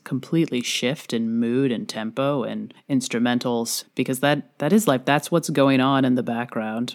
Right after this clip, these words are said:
while John is reading these newspapers and these absurd things are happening that we don't think of as absurd until someone points them out to us, which is why the third verse, or the verse after the bridge, is my favorite, where he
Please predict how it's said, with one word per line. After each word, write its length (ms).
while 520
John 280
is 180
reading 300
these 180
newspapers 720
and 140
these 140
absurd 520
things 360
are 100
happening 560
that 420
we 160
don't 480
think 260
of 160
as 160
absurd 640
until 380
someone 420
points 320
them 140
out 220
to 160
us, 320
which 200
is 140
why 340
the 140
third 280
verse, 480
or 100
the 120
verse 260
after 260
the 120
bridge, 320
is 160
my 160
favorite, 500
where 160
he 320